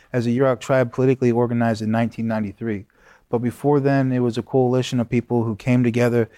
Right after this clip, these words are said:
to make sure that these rights were respected by the United States government. And that's one thing that I will always do. I will never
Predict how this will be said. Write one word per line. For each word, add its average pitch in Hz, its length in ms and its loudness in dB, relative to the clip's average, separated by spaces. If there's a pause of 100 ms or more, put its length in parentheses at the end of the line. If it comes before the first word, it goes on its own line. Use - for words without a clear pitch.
(260)
to 123 100 -2
make 120 220 0
sure 127 380 2
that 113 340 -2
these 113 200 0
rights 120 300 0
were 117 80 -6
respected 110 640 -8
by 113 200 -2
the 110 100 -4
United 110 320 -4
States 107 320 -8
government. 107 420 -4 (360)
And 123 140 0
that's 135 240 -2
one 131 260 0
thing 123 440 -2
that 117 260 -2
I 120 160 0
will 113 160 -2
always 123 520 0
do. 120 180 2
I 117 80 2
will 117 200 -2
never 123 720 0